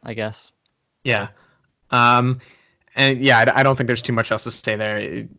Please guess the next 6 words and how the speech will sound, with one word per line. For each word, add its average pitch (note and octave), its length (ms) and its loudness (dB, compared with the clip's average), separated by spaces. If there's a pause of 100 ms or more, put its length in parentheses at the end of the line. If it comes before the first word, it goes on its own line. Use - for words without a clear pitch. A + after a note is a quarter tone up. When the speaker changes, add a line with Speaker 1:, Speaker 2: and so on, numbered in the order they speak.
(100)
Speaker 2:
seems A2+ 240 -6
like A2 120 -6
Nemestikov A2 760 -6 (280)
was A2+ 160 -6
never A#2+ 500 2
really A2+ 440 -6